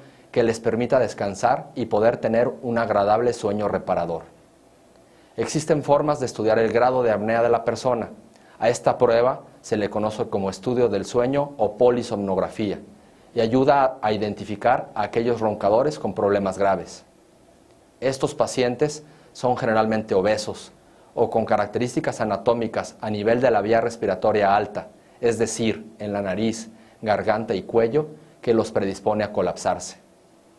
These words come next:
Las posibles complicaciones incluyen problemas de baja oxigenación a nivel cerebral y cardíaco durante el sueño, lo que a la larga provoca infartos en estos órganos.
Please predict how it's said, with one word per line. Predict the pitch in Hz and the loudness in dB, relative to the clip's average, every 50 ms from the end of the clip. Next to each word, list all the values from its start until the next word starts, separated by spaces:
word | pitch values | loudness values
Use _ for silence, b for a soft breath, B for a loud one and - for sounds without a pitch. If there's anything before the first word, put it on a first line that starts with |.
| _ _ - - _ - | _ _ -20 -20 _ -10
Las | 117 113 | -8 -6
posibles | - - 120 - 151 151 160 175 175 - | -4 -4 -2 0 2 2 2 2 0 0
complicaciones | - 139 113 131 117 113 113 104 - - 127 127 139 156 156 156 - - - | -2 -4 -2 -2 -4 -4 -4 -4 -2 0 0 0 0 -2 -4 -8 -12 -14 -10
incluyen | 117 113 110 - 127 120 107 110 104 98 - - - - - | -8 -8 -4 -2 0 0 0 0 -2 -2 -6 -10 -16 -6 0
problemas | - 113 110 110 117 127 139 156 165 180 - - - B B B B B B B B 117 | 2 4 4 4 4 2 2 2 0 0 -2 -10 -18 B B B B B B B B 4
de | 120 117 | 4 6
baja | 120 135 135 170 | 6 4 2 0
oxigenación | 160 - - 147 131 127 113 104 98 - - 120 120 120 117 | -2 -2 -4 -6 -4 -2 -2 -4 -2 -2 -2 -2 -2 -2 -4
a | - 113 | -6 -4
nivel | 107 104 107 117 117 113 | -2 0 2 2 0 0
cerebral | - 135 117 101 98 98 104 113 117 117 - - | 0 0 0 2 2 4 4 4 2 2 -2 -6
y | - 113 - | -8 -8 -4
cardíaco | - 104 98 95 110 117 117 120 - - 127 - - - | -2 0 0 2 4 2 2 2 -2 -8 -10 -10 -12 -8
durante | - 110 101 98 95 92 - | -4 -2 -2 -2 -2 -2 -4
el | 98 95 | -4 -4
sueño, | - 123 120 123 139 170 185 - - B B B B B B B B | 0 0 0 0 0 -2 -6 -10 -14 B B B B B B B B
lo | 123 117 113 | 2 2 4
que | - | 2
a | 110 | 2
la | 107 107 107 | 2 4 4
larga | 113 120 131 143 143 139 139 | 4 4 2 2 0 -2 0
provoca | 117 117 117 117 120 - 117 | 2 4 4 4 2 2 -2
infartos | 110 110 101 - - 131 123 110 - 165 151 151 127 | -4 -4 -2 0 2 2 2 2 2 -2 -2 -2 -2
en | 107 | -4
estos | 107 107 - - 101 - - | -4 -4 -4 -4 -4 -2 -2
órganos. | 95 92 85 80 82 82 - - - - | -4 -2 -4 -6 -10 -14 -18 -20 -20 -20